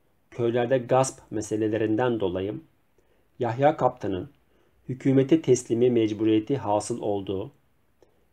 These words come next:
ve İçişleri Bakanı'nın da bu meseleyi önemli takip ettiği bildirilmektedir. Başından beri milli harekatta iyi hizmeti görülen bu zatın,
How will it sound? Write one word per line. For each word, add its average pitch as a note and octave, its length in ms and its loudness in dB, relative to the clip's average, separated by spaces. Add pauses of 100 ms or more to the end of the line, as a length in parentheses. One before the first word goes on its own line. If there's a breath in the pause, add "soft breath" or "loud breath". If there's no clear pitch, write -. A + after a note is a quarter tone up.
ve - 80 -2
İçişleri D#3+ 480 4
Bakanı'nın A2 560 2
da G2+ 220 -2 (560)
bu B2 280 0
meseleyi A#2+ 580 4 (380)
önemli C#3 560 4
takip B2 380 -4
ettiği C3 480 -2
bildirilmektedir. G2 760 -4 (1600)
Başından D3 540 2
beri G2 260 2 (560)
milli C3 320 4
harekatta B2 680 -2
iyi E3 180 4
hizmeti B2 380 0
görülen A#2+ 580 2
bu D#3+ 80 10
zatın, A2+ 440 4